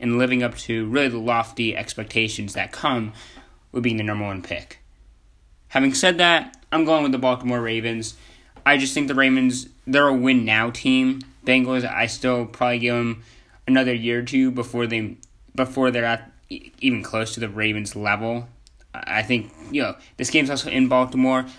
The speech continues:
I think Cincy, specifically their offense, can be competitive against the Ravens defense, but I, I don't see how the Cincinnati is gonna be able to stop Lamar Jackson. Lamar Jackson, he might be playing better than,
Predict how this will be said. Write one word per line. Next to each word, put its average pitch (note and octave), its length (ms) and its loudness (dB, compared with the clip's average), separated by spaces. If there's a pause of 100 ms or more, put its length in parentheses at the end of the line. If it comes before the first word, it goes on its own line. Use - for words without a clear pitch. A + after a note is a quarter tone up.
(120)
I D#3 80 4
think F3 140 4
Cincy, D#3 640 0
specifically C#3+ 560 -2
their C3 160 2
offense, C3+ 600 -2
can A#2+ 280 -2
be B2+ 120 0
competitive A2+ 720 -4 (360)
against C#3+ 280 0
the D#3 80 -4
Ravens D#3+ 360 0
defense, E3+ 500 -2 (640)
but B2 320 4
I, C#3+ 100 6
I C#3 220 2
don't C3 140 2
see B2+ 160 -4
how A2+ 120 0
the G#2+ 100 -2
Cincinnati G#2+ 540 -4
is G2+ 100 -8
gonna G#2 140 -4
be G2+ 120 -4
able G2 100 -6
to G2 80 -8
stop F#2 320 -4 (160)
Lamar G2+ 280 0
Jackson. - 580 -10
Lamar D3+ 260 6
Jackson, C3+ 500 2 (220)
he F#3+ 120 -2
might G3+ 180 4
be D3 80 -8
playing C#3 400 0
better C3 280 4
than, A2 440 -4